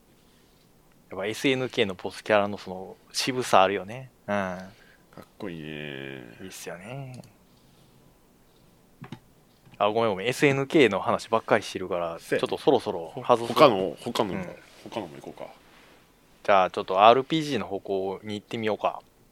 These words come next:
Speaker 2: お、アールピージー行く？ストリートファイターとか、え、他の格ゲーはいかんでいい？とりあえずアールピージー行こうか。
Speaker 1: ストリートファイター行く？とりあえず。さらっと。
Speaker 2: さら-、さらっ、さ-、まあまあ、さらっと行こうか。
Speaker 1: い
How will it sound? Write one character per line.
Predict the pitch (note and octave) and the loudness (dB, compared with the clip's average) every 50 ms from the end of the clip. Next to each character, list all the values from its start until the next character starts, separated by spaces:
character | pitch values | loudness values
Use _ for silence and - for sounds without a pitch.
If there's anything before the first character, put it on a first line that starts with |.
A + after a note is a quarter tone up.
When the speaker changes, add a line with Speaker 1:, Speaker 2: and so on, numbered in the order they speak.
| _ - | _ -8
Speaker 2:
お、 | A#2+ C3+ B2+ - - A#2+ B2+ | -6 -6 -6 -6 -4 -2 -2
ア | C3 | -2
ー | |
ル | C3 C3 | -2 -2
ピ | C#3+ | -6
ー | C3 | -6
ジ | A2 A2 G2 | -6 -6 -10
ー | |
行 | - | -8
く？ | - A#2 C3 D#3 F3 F3 F#3 - - - - - - _ | -6 -6 -4 -4 -6 -8 -10 -16 -18 -20 -20 -20 -20 _
ス | - - | -10 -4
ト | - D#3 | -2 0
リ | D3+ D3 | 0 0
ー | |
ト | E3 | 2
フ | C3+ E3 | 6 6
ァ | E3 | 6
イ | D3+ | 6
タ | C3+ A#2+ | 4 0
ー | A2 | -2
と | - G#2+ | -2 -4
か、 | - - G#2+ G#2+ G#2+ G#2+ G#2+ G#2 G2 D2+ - - _ _ _ - _ _ _ _ _ - | 0 2 4 6 6 6 6 4 2 -2 -6 -12 _ _ _ -20 _ _ _ _ _ -18
え、 | B2 B2 G#2 E2+ - _ | -16 -16 -16 -18 -20 _
他 | - - - C3 D#3+ C3+ | -18 -10 -2 0 0 0
の | A2+ | 0
格 | - G#2 F#2 G#2 | -4 -10 -8 -6
ゲ | G#2+ | -4
ー | G#2 | 0
は | G#2+ G#2+ | 0 0
い | A2 | 0
か | A2+ G#2+ | -2 -6
ん | F#2+ | -8
で | F#2 | -8
い | |
い？ | - | -6
と | - G2+ | -2 0
り | A#2 | 0
あ | |
え | B2 | 4
ず | B2+ | 4
ア | A#2+ | 4
ー | A2+ | 2
ル | A2 - | 2 0
ピ | A#2+ G#2+ | -4 -4
ー | |
ジ | F#2 F#2 | -4 -6
ー | |
行 | - | -10
こ | - - | -8 -4
う | - | -4
か。 | C3 D3 - - _ _ _ _ _ _ _ _ _ _ _ _ _ _ _ _ _ _ _ - | -4 -4 -4 -12 _ _ _ _ _ _ _ _ _ _ _ _ _ _ _ _ _ _ _ -16
Speaker 1:
ス | - - | -8 -2
ト | - B2 | -2 -2
リ | C3 C#3 | 0 2
ー | |
ト | C#3 C#3+ | 2 4
フ | D3 | 4
ァ | F3 | 4
イ | D3 | 4
タ | B2 A2+ | 4 2
ー | A#2+ | 0
行 | - - E3 F#3+ | 2 2 2 2
く？ | C4 - | 0 2
と | - G2+ | 2 2
り | F#2+ | 4
あ | F#2 | 4
え | F2+ | 2
ず。 | E2+ F#2 G2 G2 - _ _ _ _ - | 0 -4 -10 -12 -14 _ _ _ _ -20
さ | - - - - B2+ | -14 -6 2 4 6
ら | B2 B2 | 8 8
っ | A#2+ - _ - | 6 4 _ 2
と。 | A#2+ E2+ - - - | 2 2 2 -2 2
Speaker 2:
さ | - - - - - D3 - F3+ | 4 4 6 6 4 4 4 2
ら-、 | E3 - | 0 -2
さ | - D4+ C#4+ | 2 4 4
ら | D#4+ | 4
っ、 | E4+ - - - - | 4 0 -4 -8 -4
さ-、 | - F#4 F4+ F#4+ | -2 -2 -2 -2
ま | D#4 D4 E4 | -2 0 0
あ | D#4 | 0
ま | C#4 D#4+ | 0 -2
あ、 | D#4 | -2
さ | - E4+ E4 | 0 -2 -2
ら | F4 | -2
っ | F4+ | -2
と | - C#4+ C4+ | -6 -6 -2
行 | C#4 | -2
こ | C#4 | -2
う | |
か。 | - | -2
Speaker 1:
い | C#4 | -2